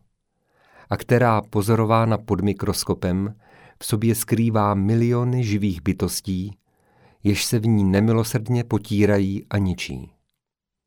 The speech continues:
Což nejsou mnohdy ve vodě, ve vzduchu, bacily, které mají sílu zničit lidské tělo, a přece nejsou okupatrné. Stanou se však viditelnými pomocí zvětšovacích přístrojů.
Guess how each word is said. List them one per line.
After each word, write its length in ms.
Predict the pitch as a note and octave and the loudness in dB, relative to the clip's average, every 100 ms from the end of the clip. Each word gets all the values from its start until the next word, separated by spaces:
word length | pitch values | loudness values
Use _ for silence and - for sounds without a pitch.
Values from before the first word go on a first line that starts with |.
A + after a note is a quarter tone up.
| _ _ _ _ _ _ _ _ | _ _ _ _ _ _ _ _
Což 220 | - G#2+ A2+ | -8 -4 0
nejsou 440 | A#2 A#2+ B2+ G#2+ | 0 2 2 2
mnohdy 380 | G2 A2+ A2 G#2 | 4 2 0 2
ve 120 | G2 | 2
vodě, 420 | G2+ G2+ G#2+ A2 - _ | 2 0 0 -4 -10 _
ve 120 | - G#2 | -2 0
vzduchu, 520 | G#2 A2+ G#2+ E2+ D2 F#2+ | 0 -4 -6 -10 -14 -4
bacily, 500 | F#2+ - G#2+ G2+ G#2 - - - - - | -4 -2 0 0 -2 -12 -20 -20 -20 -20
které 340 | - - A2 A2 | -6 2 4 6
mají 260 | A2+ A2+ | 4 2
sílu 420 | F#2+ - A#2 A2+ G#2 | -2 -4 -2 0 0
zničit 500 | F2+ G#2+ A2 B2 - | 2 0 0 -6 -2
lidské 400 | A2 - A2 A2 | -4 -2 -2 0
tělo, 360 | - F#2+ G2 - _ _ _ _ _ _ - | 0 0 0 -8 _ _ _ _ _ _ -10
a 80 | - | -8
přece 380 | - B2+ B2 G#2 | -2 -2 0 0
nejsou 520 | F#2 G2 G2+ - A#2 | 2 2 0 0 0
okupatrné. 1000 | - - - A2 F#2+ - E2 D#2 F2 G2 _ _ _ _ _ _ _ _ _ _ _ _ _ _ | 0 -4 -4 -4 -4 -2 -2 -4 -6 -12 _ _ _ _ _ _ _ _ _ _ _ _ _ _
Stanou 400 | - A#2+ A2 A#2+ | 0 2 4 2
se 140 | C#3 | 0
však 260 | C3+ B2 - | 0 -2 -2
viditelnými 800 | F#2+ G#2+ A2+ B2 A#2 A#2 A#2 B2 | -2 -2 0 2 2 2 2 0
pomocí 500 | A#2+ A2 A2 A#2 G#2 | 0 0 0 -2 -4
zvětšovacích 800 | F2 G2 G2+ - A2+ A2+ A#2 - | 0 0 0 -2 -2 -2 -6 -6
přístrojů. 680 | - G#2+ - F#2+ D#2 C#2 | -8 -8 -4 -4 -4 -6